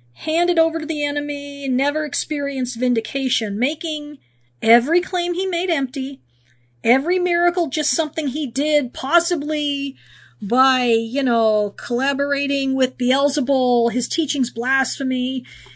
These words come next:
his predictions of the end of the temple coincidental, and almost, the almost complete overturning of polytheism in the Western world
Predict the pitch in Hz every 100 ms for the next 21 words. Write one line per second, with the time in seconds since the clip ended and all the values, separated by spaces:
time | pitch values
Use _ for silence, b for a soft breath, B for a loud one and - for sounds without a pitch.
0 | B - 277 302 285 320 - 294 277 254
1 | 247 269 294 254 277 - 269 254 262 254
2 | 233 247 311 269 269 285 330 - b b
3 | b b 269 277 277 311 320 339 339 339
4 | 349 - - - - - _ - 262 302
5 | 294 311 302 294 - - 277 - 339 330
6 | - b b b b b 277 330 330 330
7 | - 320 302 254 - - 311 330 277 320
8 | 302 294 285 262 240 220 240 262 - 285
9 | 254 220 214 302 311 220 208